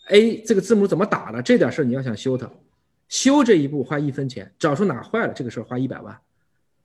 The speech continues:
所以我们这个大脑的很多的核心零部件儿就是接近于这么一个状态，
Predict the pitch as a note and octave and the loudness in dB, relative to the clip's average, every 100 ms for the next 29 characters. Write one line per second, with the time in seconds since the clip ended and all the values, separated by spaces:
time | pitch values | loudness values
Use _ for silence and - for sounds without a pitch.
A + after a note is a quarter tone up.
0 | _ _ - G3 G3 - - B2 B2 E3 | _ _ 2 6 6 4 -2 0 2 0
1 | G3 G3+ F#3+ A#3 F3+ B2+ - - A#2+ G#2+ | -2 -4 -4 -4 -2 -4 -6 -10 -10 -8
2 | G2+ A#2+ A#2+ G2+ A#2 A#2+ A#2+ G#2 A2 A#2+ | -6 -4 -6 -8 -8 -6 -6 -6 -6 -6
3 | A#2+ G#2 A#2+ - - D4 G3 - G#2+ B2 | -8 -8 -10 -12 -10 -6 -6 -6 -6 -6
4 | A2+ A#2 G#2+ G#2 - _ _ _ - B3+ | -6 -8 -8 -10 -16 _ _ _ -6 -6
5 | - - - F2 | -6 -12 -16 -20